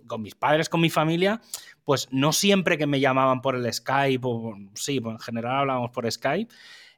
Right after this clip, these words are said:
no siempre yo estaba, ¿vale? Más o menos ya habíamos cuadrado horas, pero como normalmente la gente de allí me llamaba y estaba fuera en la calle,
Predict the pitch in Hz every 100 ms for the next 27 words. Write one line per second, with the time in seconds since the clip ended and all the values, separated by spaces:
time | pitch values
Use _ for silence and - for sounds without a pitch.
0 | _ 135 143 151 156 156 185 190 127 127
1 | 120 - 123 107 90 - 120 120 165 135
2 | 147 147 165 131 - 123 127 139 143 -
3 | 139 139 143 165 196 170 139 139 135 127
4 | 127 135 180 208 170 127 - 147 170 165
5 | 165 196 139 120 113 160 190 117 - -
6 | - _ 127 113 - 139 147 165 160 156
7 | 147 175 180 180 247